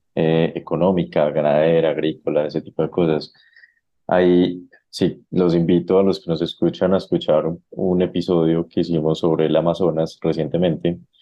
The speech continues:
donde tratamos de ese tema un poco más a fondo.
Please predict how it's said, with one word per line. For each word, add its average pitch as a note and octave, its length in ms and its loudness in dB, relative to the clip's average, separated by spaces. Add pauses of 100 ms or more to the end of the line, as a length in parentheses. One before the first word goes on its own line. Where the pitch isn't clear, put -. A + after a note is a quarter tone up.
(300)
donde E2+ 220 2
tratamos D#2+ 400 2
de F#2 80 2
ese F2 140 2
tema F2+ 180 2
un E2+ 80 0
poco E2+ 160 -4
más E2+ 160 2
a E2 60 0
fondo. C#2+ 340 -4